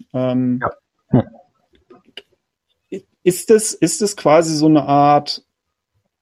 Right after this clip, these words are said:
Speaker 1: ich sag mal, Begrenzung nach oben mit Neil Brown oder glaubst du, dass das,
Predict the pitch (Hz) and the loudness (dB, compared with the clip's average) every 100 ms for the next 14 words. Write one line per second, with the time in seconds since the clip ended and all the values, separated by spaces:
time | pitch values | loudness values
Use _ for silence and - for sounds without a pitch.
0 | _ _ _ _ - 143 143 127 127 127 | _ _ _ _ -6 0 2 2 0 2
1 | 135 151 - 147 151 123 - 131 139 156 | 2 0 0 0 0 -2 0 0 0 -2
2 | 156 156 156 139 135 147 160 160 - 127 | 0 0 2 2 4 4 2 0 -2 2
3 | 135 131 131 117 123 120 - 117 113 120 | 4 4 2 0 -2 -2 -4 -4 -4 -6
4 | 110 - - | -8 -8 -8